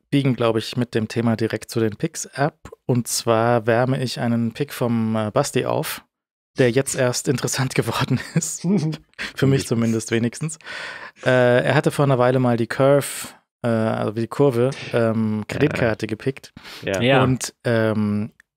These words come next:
Speaker 2: Keine Karte.
Speaker 1: keine Karte, sondern eine Meta-Kreditkarte. Die kommt, zum einen wird ausgegeben von Wirecard, aber dahinter ist eine Firma in, in, äh, Großbritannien. Und, äh, die rechnen also grundsätzlich, äh, erstmal in Pfund, aber sie rechnen dann schon auch in Euro ab,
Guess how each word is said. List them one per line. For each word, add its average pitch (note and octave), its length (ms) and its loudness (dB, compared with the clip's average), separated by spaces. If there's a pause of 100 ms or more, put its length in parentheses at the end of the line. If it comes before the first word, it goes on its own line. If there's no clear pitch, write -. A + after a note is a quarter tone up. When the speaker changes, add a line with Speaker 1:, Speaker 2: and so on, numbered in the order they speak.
(220)
Speaker 2:
Keine A#2+ 240 2
Karte. F2 360 -4 (120)
Speaker 1:
keine C#3 300 2
Karte, A2 400 -2
sondern A#2+ 280 2
eine A#2 180 2
Meta-Kreditkarte. A#2+ 1200 0 (800)
Die D3 480 2
kommt, D3 580 0
zum C3+ 240 2
einen C3 480 2
wird B2 140 2
ausgegeben B2 560 -2
von A#2 180 0
Wirecard, C3 600 2
aber A2+ 120 -2
dahinter A#2+ 360 0
ist - 160 -6
eine A2+ 80 -4
Firma B2 480 -2
in, G#2+ 360 -4
in, G2+ 220 -8
äh, F#2+ 240 -10
Großbritannien. D#3+ 920 0 (640)
Und, D3 520 2
äh, B2 180 4
die A#2 120 0
rechnen A#2 280 0
also A2 240 2
grundsätzlich, A#2 640 -2
äh, B2+ 160 -2
erstmal A#2+ 300 -2
in A2+ 100 -2
Pfund, D#3+ 320 2
aber A#2 220 2
sie A2 100 -2
rechnen A2+ 320 0
dann G#2 120 -4
schon A2+ 120 -6
auch A#2 160 -4
in A2+ 120 0
Euro B2+ 280 2
ab, B2+ 160 -2